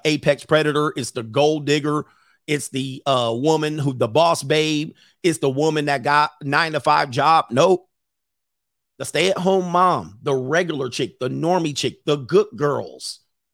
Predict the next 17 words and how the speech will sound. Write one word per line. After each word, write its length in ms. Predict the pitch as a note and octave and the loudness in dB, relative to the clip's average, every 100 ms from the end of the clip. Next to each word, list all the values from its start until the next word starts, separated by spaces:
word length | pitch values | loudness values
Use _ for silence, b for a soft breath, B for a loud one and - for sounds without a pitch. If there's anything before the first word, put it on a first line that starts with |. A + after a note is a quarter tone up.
| _ _ D3 | _ _ 0
the 100 | F#3 | 2
virtue 480 | C#3 G#3 G#3 F3+ | 4 2 2 -6
signalers, 920 | D3+ - D3+ C3+ A#2+ G#2+ F#2+ D#2 - - _ _ - | -6 -4 -4 -4 -4 -6 -8 -12 -18 -20 _ _ -4
the 100 | - | 0
I 140 | E3 F#3+ | 2 2
don't 240 | G3 F3+ | 0 2
do 160 | E3+ F#3 | 0 0
any 140 | F#3 | -2
wrong, 420 | E3+ G3 F3 C#3+ | 0 2 0 0
Missus 320 | D#3 D#3 E3 | -4 -4 -4
Debbie, 540 | C3+ D3 F3 F3+ F#3 - _ _ - | -2 2 2 2 -8 -12 _ _ -4
uh, 280 | C#3+ C3 B2 | 2 2 2
Missus 320 | D#3 E3+ E3 | 0 -2 -2
Debbie 340 | B2+ F3 F3 F#3 | 0 2 2 2
by 220 | E3 E3+ | 2 2
the 100 | E3+ | 2
book, 400 | D3 F#3+ - - | 2 2 0 -8